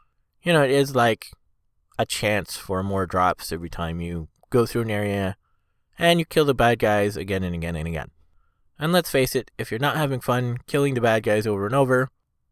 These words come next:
the Borderlands series is probably not something you should consider playing.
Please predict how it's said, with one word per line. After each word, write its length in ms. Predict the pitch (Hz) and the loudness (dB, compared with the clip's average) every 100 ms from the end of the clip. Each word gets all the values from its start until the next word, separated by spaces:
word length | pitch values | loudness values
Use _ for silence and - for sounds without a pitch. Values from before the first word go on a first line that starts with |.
| _ | _
the 80 | 160 | 4
Borderlands 680 | 156 156 143 139 131 - - | 6 8 8 6 4 0 -12
series 560 | - 123 117 113 110 - | -4 0 2 0 -2 -6
is 220 | 117 117 _ | -8 -8 _
probably 580 | - 160 156 131 127 127 | -2 0 2 2 0 2
not 400 | 113 113 104 - | 2 4 4 2
something 600 | - 95 95 92 95 95 | -4 -2 -4 -4 -6 -8
you 80 | 98 | -10
should 160 | - 90 | -10 -6
consider 380 | 95 92 85 | -6 -4 -6
playing. 340 | 90 - 50 | -8 -10 -12